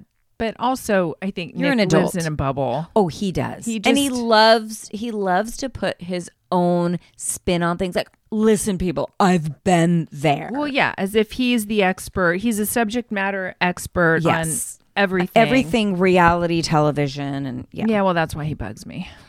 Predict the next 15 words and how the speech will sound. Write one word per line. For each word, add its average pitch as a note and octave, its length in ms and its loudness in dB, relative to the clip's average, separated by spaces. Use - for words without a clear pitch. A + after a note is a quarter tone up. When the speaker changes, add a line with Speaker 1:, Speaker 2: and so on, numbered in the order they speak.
Speaker 1:
<laughs> - 680 -10
'Cause G#3+ 120 -6
he's G#3+ 160 0
a G3+ 60 2
know-it-all. E3+ 640 2
Speaker 2:
<laughs> - 140 -16
Well, D4+ 120 0
he D4+ 60 2
actually D4 420 -2
has G3+ 120 0
some F#3 360 -4
kind F3+ 200 -4
of E3 60 -2
a D#3+ 80 4
weird D#3+ 460 0